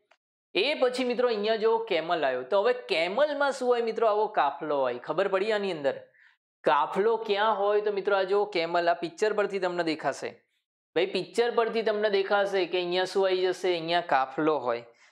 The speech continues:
યસ યા નો? ફટોફટ જલ્દી, જલ્દી, ક્વિક, ક્વિક, ક્વિક. યસ, ક્રિકેટમાં બી સાચી વાત છે કિશનભાઈ, એકદમ સાચી વાત. ગુડ વર્ક, thank you સાહેબ. અહીંયા જુઓ, અહીંયા જુઓ કેમલ.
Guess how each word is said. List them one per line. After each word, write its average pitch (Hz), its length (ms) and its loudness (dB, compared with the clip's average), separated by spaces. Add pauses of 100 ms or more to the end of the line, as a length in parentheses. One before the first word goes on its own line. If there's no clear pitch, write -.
(260)
યસ 190 320 2
યા 196 140 2
નો? 196 180 2
ફટોફટ 180 440 0
જલ્દી, 170 320 -2
જલ્દી, 165 480 -2
ક્વિક, 170 280 -4
ક્વિક, 165 220 -2
ક્વિક. 156 180 -4 (720)
યસ, 196 300 2
ક્રિકેટમાં 202 760 0
બી 202 80 -4
સાચી 185 400 -2
વાત 196 200 2
છે 208 120 0
કિશનભાઈ, 185 480 -2
એકદમ 170 400 -2
સાચી 160 400 -2
વાત. 127 260 0
ગુડ 156 220 -4
વર્ક, 185 200 2 (120)
thank 160 180 -2
you 175 100 -2
સાહેબ. 156 280 2 (680)
અહીંયા 190 320 4
જુઓ, 226 240 2
અહીંયા 226 320 0
જુઓ 220 200 2
કેમલ. 185 440 -4